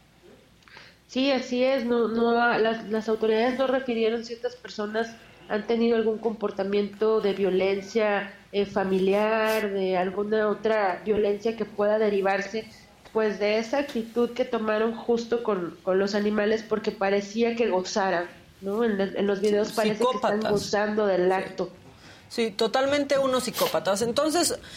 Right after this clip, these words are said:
Speaker 2: se espera, eh, pues, se espera, eh, una manifestación, nos decías, por parte de la gente, ¿no?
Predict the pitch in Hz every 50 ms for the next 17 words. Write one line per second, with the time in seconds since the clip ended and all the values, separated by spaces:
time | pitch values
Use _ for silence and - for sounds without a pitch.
0 | - - - - 254 247 247 - - 294 294 302 302 311 311 311 311 285 - -
1 | - 226 226 220 220 220 214 214 208 196 160 180 - - 233 220 233 233 226 -
2 | - 262 262 262 285 285 277 262 262 254 240 190 104 - 165 214 208 202 202 202
3 | 214 233 247 254 247 240 214 202 185 - 196 180 - 196 185 180 - 233 247 262
4 | 285 294 302 262 226 196 175 180 180 175 - 233 247 277 277 277 302 294 294 -
5 | - - - - - - 220 208 208 220 220 226 220 - 220 208 185 165 165 -
6 | - 233 247 262 269 277 269 269 247 233 220 214 220 226 240 262